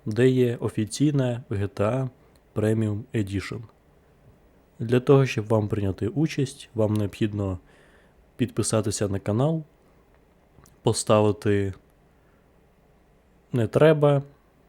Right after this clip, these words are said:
просто підписатися і написати в коментарях "Бебра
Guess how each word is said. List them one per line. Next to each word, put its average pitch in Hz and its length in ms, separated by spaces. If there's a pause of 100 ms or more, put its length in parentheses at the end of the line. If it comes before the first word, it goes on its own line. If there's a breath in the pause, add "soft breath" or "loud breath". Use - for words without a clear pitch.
(1000 soft breath)
просто 127 360
підписатися 120 680
і 107 320
написати 120 560
в - 100
коментарях 110 840 (220)
"Бебра 98 540